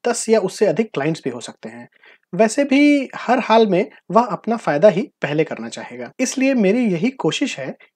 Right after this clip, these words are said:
कि अधिक से अधिक लोग खुद के फाइनेंसेस मैनेज करना सीखें। आप देखेंगे कि इस फाइनेंशियल मैनेजमेंट के लिए आपको बस थोड़ी सी बेसिक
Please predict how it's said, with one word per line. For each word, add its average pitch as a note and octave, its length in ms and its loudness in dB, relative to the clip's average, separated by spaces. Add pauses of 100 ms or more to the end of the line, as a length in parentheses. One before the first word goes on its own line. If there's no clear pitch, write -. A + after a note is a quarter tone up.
कि C4 160 -2 (160)
अधिक G#3 260 -2
से G#3+ 120 2
अधिक G3+ 260 2
लोग E3+ 280 0 (180)
खुद C#4 200 -2
के B3 140 2
फाइनेंसेस D#3 640 0 (260)
मैनेज C#3 280 -4
करना G#2+ 240 -10
सीखें। - 320 -18 (180)
आप C4+ 220 2
देखेंगे G#3+ 520 4 (340)
कि C4 340 2 (100)
इस C4 220 -2 (120)
फाइनेंशियल E3 540 0
मैनेजमेंट D#3+ 500 0
के F3+ 140 2
लिए C#3 300 -2 (300)
आपको A3+ 280 2
बस B3 260 0 (120)
थोड़ी B3+ 260 2
सी - 180 -4
बेसिक D#3 440 -2